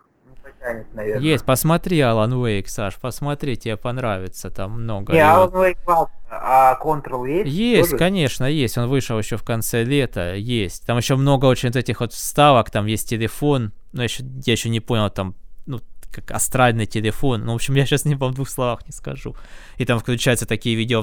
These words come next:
Speaker 2: видео вставки, такие, знаете, с силуэтами, голоса откуда-то говорят. Ну, блин.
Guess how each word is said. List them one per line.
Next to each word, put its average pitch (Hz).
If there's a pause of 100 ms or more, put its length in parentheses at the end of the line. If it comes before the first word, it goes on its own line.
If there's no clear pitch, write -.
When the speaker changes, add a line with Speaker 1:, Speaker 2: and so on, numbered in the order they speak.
(140)
Speaker 2:
видео 131
вставки, 120
такие, 104
знаете, 110
с -
силуэтами, 107
голоса 98
откуда-то 98
говорят. 98 (580)
Ну, 110
блин. 104